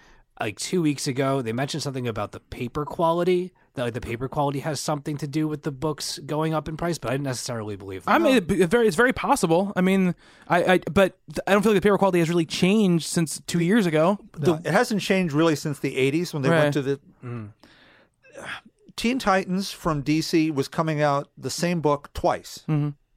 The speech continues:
Speaker 3: on what they called Baxter paper, the nice fancy edition where you could do full bleed colors and it looked nice, and then the, I have an old Luke Cage here, and then crummy old newsprint.
Speaker 2: Mm-hmm.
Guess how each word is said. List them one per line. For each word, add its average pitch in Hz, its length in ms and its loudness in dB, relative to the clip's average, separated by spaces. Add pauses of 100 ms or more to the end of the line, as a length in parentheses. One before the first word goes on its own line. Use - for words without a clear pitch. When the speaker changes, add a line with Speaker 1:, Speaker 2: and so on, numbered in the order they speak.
(400)
Speaker 3:
on 143 180 0
what 156 140 2
they 170 100 2
called 139 300 0
Baxter 156 420 0
paper, 143 420 0 (720)
the 139 80 -4
nice 139 260 0
fancy 151 360 -2
edition 143 340 -2
where 135 80 -2
you 123 60 -4
could 135 120 -4
do 123 80 -4
full 143 220 -2
bleed 139 320 0
colors 131 340 0
and 127 100 -4
it 139 40 -4
looked 143 200 -2 (280)
nice, 127 340 -2 (120)
and 156 260 2
then 156 180 0
the, 143 280 0
I 135 60 0
have 127 100 0
an 120 60 -2
old 127 160 -2
Luke 120 180 -4
Cage 139 260 0
here, 104 160 0 (240)
and 165 120 2
then 208 80 0
crummy 214 340 2
old 170 240 2
newsprint. 139 420 0 (100)
Speaker 2:
Mm-hmm. 160 280 -8